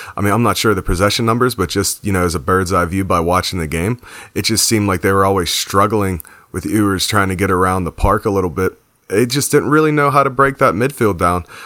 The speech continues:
Um, but yeah, for the second women, women's goal,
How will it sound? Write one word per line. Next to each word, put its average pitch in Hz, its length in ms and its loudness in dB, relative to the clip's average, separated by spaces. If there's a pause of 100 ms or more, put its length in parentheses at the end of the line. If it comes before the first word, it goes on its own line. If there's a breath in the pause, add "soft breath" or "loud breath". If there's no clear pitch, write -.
(140)
Um, 107 240 2
but 117 160 -2
yeah, 135 180 4
for 113 140 -6
the 90 80 -2
second 139 320 0
women, 113 340 0
women's 98 400 -2
goal, 95 400 -2